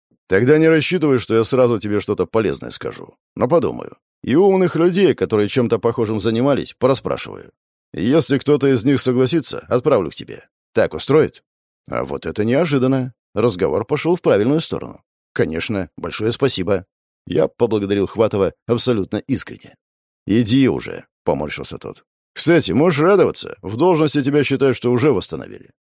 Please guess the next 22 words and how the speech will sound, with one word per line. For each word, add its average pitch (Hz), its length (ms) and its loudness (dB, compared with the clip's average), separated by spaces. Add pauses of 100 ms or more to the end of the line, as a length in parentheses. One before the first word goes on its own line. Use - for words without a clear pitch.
Осталась 139 460 2
пара 127 240 2
формальностей. 113 640 -4 (300)
Вот 80 180 -8
только 98 300 -2
не 110 120 -2
думай, 139 280 0
что 65 360 -8
сможешь 82 340 -6
расслабиться". 78 680 -2 (480)
"Я 90 200 0
всегда 151 360 0
наготове, 170 480 2
Богдан 90 320 0
Серафимович". - 580 -10 (320)
Я 87 160 -2
улыбнулся, 95 640 -2 (100)
встал - 400 -2
и 127 120 0
вышел 98 440 -6
из - 160 -4
кабинета. 73 640 -12